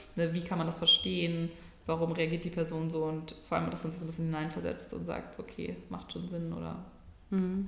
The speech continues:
Speaker 1: kann man nachvollziehen.
Speaker 2: Ja, und hier steht dann auch noch, dass sie, also es sind Familienmenschen,
Speaker 1: Ja.
Speaker 2: ähm,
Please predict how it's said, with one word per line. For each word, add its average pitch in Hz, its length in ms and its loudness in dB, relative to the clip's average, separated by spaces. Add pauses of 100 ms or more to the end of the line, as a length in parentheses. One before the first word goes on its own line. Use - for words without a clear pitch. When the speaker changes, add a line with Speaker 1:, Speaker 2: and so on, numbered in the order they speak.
Speaker 1:
kann 170 100 -4
man 185 120 -2
nachvollziehen. 196 680 -6 (240)
Speaker 2:
Ja, 190 180 -4 (340)
und 185 120 0
hier 180 120 4
steht 180 220 4
dann 175 100 4
auch - 80 2
noch, 175 160 4
dass 170 260 -2
sie, 170 280 2
also 170 160 8
es 170 80 4
sind 175 120 4
Familienmenschen, 202 1080 4 (260)
Speaker 1:
Ja. 185 200 -6 (320)
Speaker 2:
ähm, 165 800 2